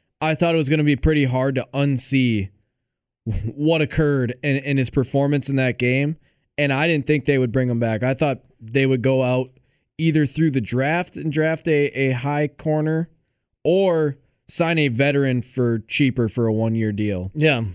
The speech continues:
Speaker 1: Now, I guess Kevin King, one year, six million dollars. Depending on how that is broken down, I haven't seen any breakdowns on the
Speaker 2: Neither have
Speaker 1: contract.
Speaker 2: I. I hope it's incentive-based.
Speaker 1: Incentive-based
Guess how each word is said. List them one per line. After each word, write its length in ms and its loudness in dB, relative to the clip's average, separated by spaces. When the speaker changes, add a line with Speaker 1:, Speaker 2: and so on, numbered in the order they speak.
Speaker 1:
Now, 200 0
I 80 0
guess 320 0
Kevin 320 0
King, 340 0
one 280 2
year, 260 2
six 320 -2
million 300 2
dollars. 580 -2
Depending 440 2
on 120 2
how 220 2
that 220 2
is 140 -2
broken 320 0
down, 300 0
I 80 -4
haven't 240 0
seen 160 -2
any 160 2
breakdowns 500 0
on 120 0
the 60 -2
Speaker 2:
Neither 260 4
have 80 4
Speaker 1:
contract. 320 0
Speaker 2:
I. 20 -4
I 40 6
hope 120 4
it's 100 0
incentive-based. 840 0
Speaker 1:
Incentive-based 1200 0